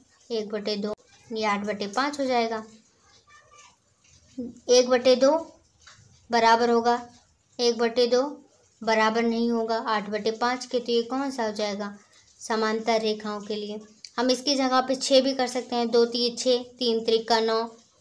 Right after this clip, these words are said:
या तो कुछ भी लिख दें जो बराबर ना हो इस अनुपात के।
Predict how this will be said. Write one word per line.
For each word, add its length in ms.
या 240
तो 200
कुछ 300
भी 80
लिख 200
दें 260
जो 200
बराबर 440
ना 160
हो 280
इस 140
अनुपात 420
के। 120